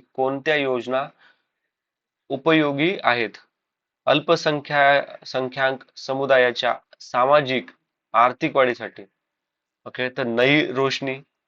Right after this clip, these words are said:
शिका व कमवा, पडो परदेश, नई मंजिल. मित्रांनो, याचं उत्तर आहे वरीलपैकी सर्व.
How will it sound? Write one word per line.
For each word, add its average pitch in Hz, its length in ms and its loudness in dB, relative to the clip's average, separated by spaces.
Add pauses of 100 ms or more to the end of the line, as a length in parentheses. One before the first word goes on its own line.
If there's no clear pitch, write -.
(840)
शिका 147 760 2
व 127 180 -4
कमवा, 131 600 0 (420)
पडो 139 260 2
परदेश, 131 600 -2 (140)
नई 123 300 -2
मंजिल. 110 420 -6 (380)
मित्रांनो, 120 380 -4
याचं 131 540 -2
उत्तर 123 280 -4
आहे 123 180 0
वरीलपैकी 120 640 -6
सर्व. 113 480 -8